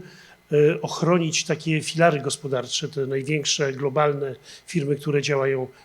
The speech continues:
w naszym regionie, e, toruńskie Płatki, toruńskie Opatrunki, e, bydgoska,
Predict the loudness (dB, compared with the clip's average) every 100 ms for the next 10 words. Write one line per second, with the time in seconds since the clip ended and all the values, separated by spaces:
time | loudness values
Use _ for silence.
0 | _ -4 -2 -2 -2 -4 0 2 2 2
1 | -2 -4 -20 -20 _ 0 2 2 0 -8
2 | -2 -2 0 -4 -2 -2 -2 -6 -12 -12
3 | 0 2 2 -2 -12 -8 -8 -6 -4 -4
4 | -2 -2 0 2 2 -2 -10 -12 -12 -18
5 | -18 -18 _ 0 4 4 2 -2 -12 -12
6 | -12 -12 -4 -4 0 2 2 4 4 4
7 | 0